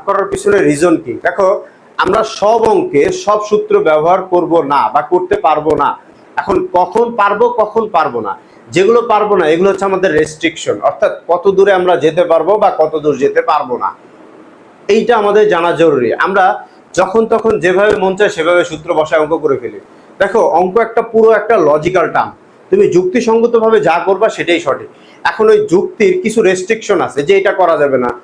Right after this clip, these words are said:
ওইটা করা যাবে না। এই রেস্ট্রিকশনগুলো তোমরা জানো না বিধায় তোমরা ভুলভাল সূত্র নিজেরাই তৈরি করে ফেলো। এখন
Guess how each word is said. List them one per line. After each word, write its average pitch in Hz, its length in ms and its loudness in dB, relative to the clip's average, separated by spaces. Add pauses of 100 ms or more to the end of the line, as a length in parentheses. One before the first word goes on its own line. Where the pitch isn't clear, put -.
(160)
ওইটা 233 260 2
করা 180 220 2
যাবে 139 260 2
না। 120 180 -4 (200)
এই 196 100 4
রেস্ট্রিকশনগুলো 226 840 0
তোমরা 214 260 2
জানো 165 260 0
না 196 120 2
বিধায় 160 280 2
তোমরা 185 200 2
ভুলভাল 196 400 2
সূত্র 180 360 -2
নিজেরাই 185 340 2
তৈরি 180 200 0
করে 143 180 -2
ফেলো। 107 220 -12 (500)
এখন 226 220 -2